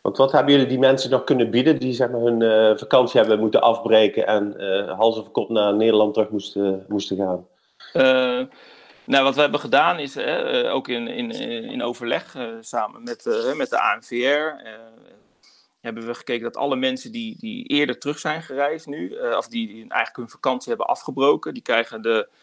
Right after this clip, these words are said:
Speaker 2: de niet genoten dagen, zoals dat heet, eh, krijgen ze vergoed. Hè, dat betekent dat iedereen die, eh, de alle dagen die ze niet, eh, op vakantie zijn geweest of niet hun vakantie hebben kunnen genieten,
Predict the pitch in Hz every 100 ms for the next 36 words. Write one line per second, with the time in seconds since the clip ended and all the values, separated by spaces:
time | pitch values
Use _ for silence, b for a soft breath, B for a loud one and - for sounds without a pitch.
0 | _ - 117 131 135 135 120 120 113 104
1 | 110 127 - 135 135 - 123 - 123 139
2 | - - 127 - 113 113 113 101 117 -
3 | 185 - b b b b b - 127 -
4 | - 120 110 113 107 107 - 117 110 113
5 | 110 107 107 104 104 95 - 127 120 117
6 | 113 113 113 113 117 127 104 104 - 113
7 | - 135 139 - 120 123 117 120 123 -
8 | 113 110 117 107 - 113 117 113 98 113
9 | 110 104 95 - 110 127 143 147